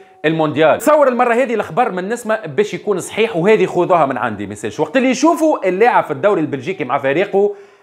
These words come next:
ما هوش قاعد يلعب الموسم الحالي. شنية معناها ما هوش قاعد يلعب؟ ملعب ولا مقابلة؟ لا. ملعب ولا شوط؟ لا. بل أكثر من هكاك، ملعب ولا دقيقة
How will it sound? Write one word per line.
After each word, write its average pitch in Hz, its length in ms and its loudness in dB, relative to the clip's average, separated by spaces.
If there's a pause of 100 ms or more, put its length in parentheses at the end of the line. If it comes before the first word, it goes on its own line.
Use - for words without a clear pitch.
(140)
ما 113 120 -4
هوش 147 340 0
قاعد 127 340 -4
يلعب 139 300 -2
الموسم 151 460 -2
الحالي. 120 360 -2
شنية 220 280 2
معناها 175 360 0
ما 143 100 -2
هوش 156 260 -2
قاعد 127 300 -2
يلعب؟ 120 260 0 (420)
ملعب 147 340 2
ولا 170 160 4
مقابلة؟ 185 680 0 (380)
لا. 131 300 -4 (320)
ملعب 202 540 2
ولا 190 240 2
شوط؟ 214 460 0
لا. 170 200 0
بل 262 260 0
أكثر 269 440 0
من 196 120 -2
هكاك، 185 380 0
ملعب 151 760 0
ولا 170 300 0
دقيقة 202 540 0